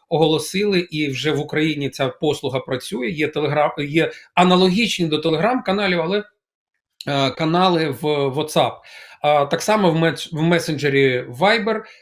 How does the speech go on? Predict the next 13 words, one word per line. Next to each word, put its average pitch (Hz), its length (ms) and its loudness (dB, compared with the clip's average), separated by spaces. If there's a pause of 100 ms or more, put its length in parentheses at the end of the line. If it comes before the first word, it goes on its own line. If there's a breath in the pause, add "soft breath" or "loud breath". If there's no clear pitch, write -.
(140 loud breath)
Е, 151 260 2
як 175 160 -2
тільки 202 400 0
стануть 180 640 0
популярними 151 840 2
ось, 139 360 -4
е, 139 200 2
ці 185 200 -4
два 151 200 -2
месенджери, 131 560 -2
які 180 300 0
більш, 165 640 -2
е, 160 360 0